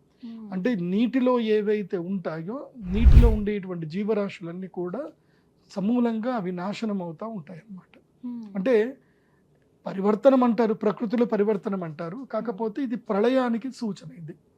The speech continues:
Speaker 1: మ్మ్.
Speaker 2: ఎలాంటి ప్రళయం వస్తుంది అని అంటే భూమి లోపల మార్పులు ఏర్పడతాయి.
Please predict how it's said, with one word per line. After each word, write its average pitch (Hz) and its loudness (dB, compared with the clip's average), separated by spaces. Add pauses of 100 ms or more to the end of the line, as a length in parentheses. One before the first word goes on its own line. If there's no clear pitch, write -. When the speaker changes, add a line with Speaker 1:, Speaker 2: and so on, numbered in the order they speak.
Speaker 1:
మ్మ్. 220 -14 (920)
Speaker 2:
ఎలాంటి 202 2
ప్రళయం 226 4
వస్తుంది 208 -2
అని 175 -6
అంటే 180 -8
భూమి 233 0
లోపల 226 -2
మార్పులు 214 0
ఏర్పడతాయి. - -20